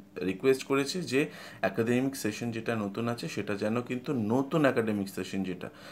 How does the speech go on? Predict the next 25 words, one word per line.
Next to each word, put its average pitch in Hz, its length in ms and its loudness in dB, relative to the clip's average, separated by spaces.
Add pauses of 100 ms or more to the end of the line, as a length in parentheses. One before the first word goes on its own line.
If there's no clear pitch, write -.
(160)
সেটা 113 260 2
কিন্তু 135 260 -2
ডিসেম্বর 110 540 0
মাস 104 200 0
থেকে - 240 -8
স্টার্ট 90 320 2
হয়। 82 140 -6 (100)
তাহলে 135 380 6 (260)
এখানে 143 320 2
যদি 151 260 0
এটা 110 240 2
আমরা 139 220 2
ধরে 117 260 0
নিই 101 200 2
যে 104 140 -2
নতুন 110 500 0
একাডেমিক 135 480 0
সেশনটাকে 127 560 -4
যদি 127 200 -2
ডিসেম্বর 156 560 0
মাস 135 220 2
থেকে 127 180 0
স্টার্ট 110 260 2
করা 101 220 4
হয়, 95 180 2